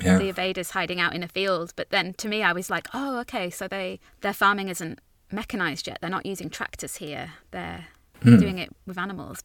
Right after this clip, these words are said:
Speaker 2: you know, kind of by hand." And,
Speaker 1: Hmm.
Speaker 2: and I'm just learning all
Speaker 1: Yeah.
Speaker 2: these really, <laughs> really weird details that are
Speaker 1: Yeah, it's
Speaker 2: helping
Speaker 1: really,
Speaker 2: build that world,
Speaker 1: yeah.
Speaker 2: that bigger picture.
Speaker 1: And that's what,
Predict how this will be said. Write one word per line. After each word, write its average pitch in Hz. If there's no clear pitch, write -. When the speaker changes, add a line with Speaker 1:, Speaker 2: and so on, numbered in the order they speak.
Speaker 2:
you 180
know, 160
kind 165
of 151
by 165
hand." 175
And, 127
Speaker 1:
Hmm. -
Speaker 2:
and 220
I'm 240
just 262
learning 262
all 233
Speaker 1:
Yeah. 220
Speaker 2:
these 185
really, 226
<laughs> -
really 214
weird 208
details -
that -
are -
Speaker 1:
Yeah, 170
it's 165
Speaker 2:
helping 170
Speaker 1:
really, 196
Speaker 2:
build 180
that -
world, 170
Speaker 1:
yeah. 214
Speaker 2:
that 143
bigger -
picture. -
Speaker 1:
And 139
that's 156
what, -